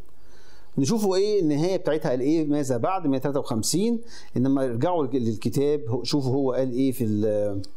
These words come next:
آه، في الخلافة الراشدة، وحديثه عن الأمور الفتنة، وإنها بدأت بحرب أهلية وانتهت بحرب أهلية.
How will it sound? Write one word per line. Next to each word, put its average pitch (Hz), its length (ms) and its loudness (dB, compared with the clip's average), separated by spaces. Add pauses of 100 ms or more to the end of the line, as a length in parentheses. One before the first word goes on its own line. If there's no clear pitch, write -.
(1400)
آه، 110 360 2
في 107 120 -2
الخلافة 147 400 -2
الراشدة، 123 640 0
وحديثه 117 800 -2
عن 117 80 -2
الأمور 135 360 0
الفتنة، 131 500 -2
وإنها 120 240 0
بدأت 123 220 0
بحرب 120 300 -2
أهلية 113 180 0
وانتهت 117 300 -2
بحرب 110 320 -4
أهلية. 87 300 -4